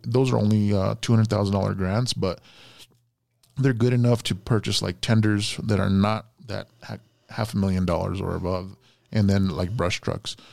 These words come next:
So we've been, we've been buying brush trucks the last couple of years because of the New Mexico Fire Grant. Uh, we've been awarded that grant, uh, the last three or four years, uh, for apparatus. We've, we've, we've got two brush trucks and a, a tender that's on order right now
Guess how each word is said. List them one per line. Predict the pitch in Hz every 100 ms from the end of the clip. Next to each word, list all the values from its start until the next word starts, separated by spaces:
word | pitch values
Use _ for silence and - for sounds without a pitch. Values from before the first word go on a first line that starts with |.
| -
So | - 117
we've | 117
been, | 113 110 98 -
we've | 117 117
been | 113
buying | 107 104 98
brush | 98 98 -
trucks | 104 -
the | 95
last | 98
couple | - - 95
of |
years | 95 92
because | 143 147 - 110 107
of | 92 92
the | 92
New | 90
Mexico | 90 - -
Fire | - 95 90
Grant. | 90 80 87 - _ _ _ -
Uh, | 92
we've | 92 90
been | 92
awarded | 87 78 82 90
that | 85 -
grant, | - 85 101 -
uh, | - -
the | 107 101
last | 98 - -
three | -
or |
four | - -
years, | 92 98 87 95 - _ _ _ _ -
uh, | 90 87
for | - 92 - - _ _ -
apparatus. | 107 107 98 95 92 -
We've, | 107 104 -
we've, | 98 101 104 _ _
we've | 98 101
got | 101 -
two | - 123 127
brush | 117 117 113
trucks | 117 110 - - - -
and | - 98 101
a, | 95 - -
a | 95
tender | - 107 98 87 90
that's | - 85
on | 95 98
order | 90 90
right | 90 -
now | 90 87 85